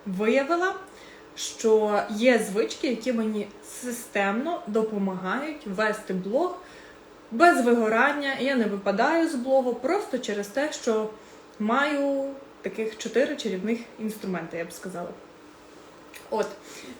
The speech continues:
е, представлюся для тих, хто мене не зна-, не знає. Мене звати Чилій Тетяна, я С М М-спеціаліст, от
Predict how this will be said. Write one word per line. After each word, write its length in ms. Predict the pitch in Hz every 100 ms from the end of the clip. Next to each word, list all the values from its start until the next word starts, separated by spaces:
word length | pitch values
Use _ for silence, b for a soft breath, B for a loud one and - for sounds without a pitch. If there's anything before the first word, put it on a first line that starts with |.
| -
е, 140 | 214 -
представлюся 640 | 262 - 269 240 226 208
для 120 | 208
тих, 160 | 220 208
хто 140 | 202
мене 160 | 202 202
не 120 | 226
зна-, 300 | 285 349 370
не 140 | 240 233
знає. 340 | 233 370 370
Мене 200 | 254 240
звати 260 | 226 226 220
Чилій 260 | 220 214
Тетяна, 440 | 214 180 262 349 320
я 280 | 233 233
С 140 | 220 214
М 100 | 202
М-спеціаліст, 840 | 196 196 196 190 190 359 440
от 100 | -